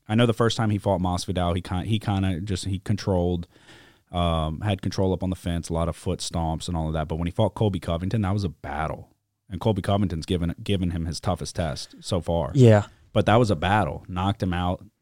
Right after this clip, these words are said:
Speaker 1: um, or T K O, wh-, however you wanna call it. But then to put Masvidal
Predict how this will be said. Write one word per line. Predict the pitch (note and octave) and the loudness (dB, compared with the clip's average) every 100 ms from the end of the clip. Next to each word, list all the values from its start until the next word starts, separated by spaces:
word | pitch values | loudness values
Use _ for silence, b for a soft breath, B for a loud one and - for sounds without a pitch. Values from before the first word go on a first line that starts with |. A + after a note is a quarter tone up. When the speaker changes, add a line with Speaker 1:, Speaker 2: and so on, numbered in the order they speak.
| _ _ | _ _
Speaker 1:
um, | F#2+ F#2 E2+ D#2 D2+ E2+ _ _ _ _ _ - | -2 0 0 -2 -4 -8 _ _ _ _ _ -8
or | F2+ E2+ - | -4 -4 -6
T | - G2+ | -4 -2
K | F#2 F2 | 0 0
O, | E2+ E2+ | 0 -2
wh-, | F#2 F2 | -2 -2
however | F#2 E2+ | -2 -2
you | E2 | -4
wanna | D#2+ | -6
call | - E2+ E2 | -4 -2 -2
it. | E2+ b b b b b | -4 b b b b b
But | A#2 | 2
then | B2+ B2 | 4 4
to | G2 | 2
put | - B2 B2+ | 2 4 4
Masvidal | G2+ F#2 G2 - A2+ A2+ A2 G2 | 2 0 0 -2 0 2 2 0